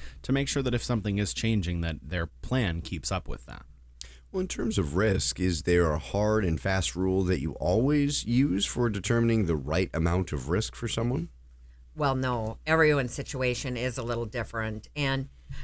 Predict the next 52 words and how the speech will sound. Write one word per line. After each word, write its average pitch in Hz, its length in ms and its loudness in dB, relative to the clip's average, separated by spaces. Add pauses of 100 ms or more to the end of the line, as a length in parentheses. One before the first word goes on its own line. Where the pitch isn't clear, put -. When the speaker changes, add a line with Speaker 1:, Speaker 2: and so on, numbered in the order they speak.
(100)
Speaker 3:
you 160 100 0
know, 151 80 4
we 190 200 0
pride 147 360 4
ourselves 123 680 0
on 131 260 0
giving 131 360 -2
each 135 220 -8
of 123 80 -4
our 117 140 0
clients, 123 760 -2
you 175 100 -2
know, 143 120 0
s-, - 280 -4
personalized 202 540 0
service, 82 580 -4
you 143 140 0
know, 131 80 -2
that, 127 300 -2
that 139 180 -2
they 139 100 -2
do 233 200 -2
Speaker 2:
Mm-hmm. 240 100 -4
Speaker 3:
deserve 107 600 -2
and 131 120 -4
help 139 240 -2
determine 135 400 -4
the 120 80 -2
right 120 180 0
amount 120 320 -2
of 110 100 -8
risk 120 300 -2
that 117 160 0
is 117 220 0
right 120 340 0
for 107 220 -4
them. 90 340 -6 (460)
Because 175 480 0 (260)
every 247 220 2
person's 160 480 -2
situation 131 580 -2
is 110 80 -6
gonna 117 180 -4
vary, 95 520 -6 (100)
and 139 160 0
there 143 220 4
are 139 260 4
some 135 220 -2
concepts 120 540 -4
that 120 180 -4
can 117 100 -8
help. 104 400 -4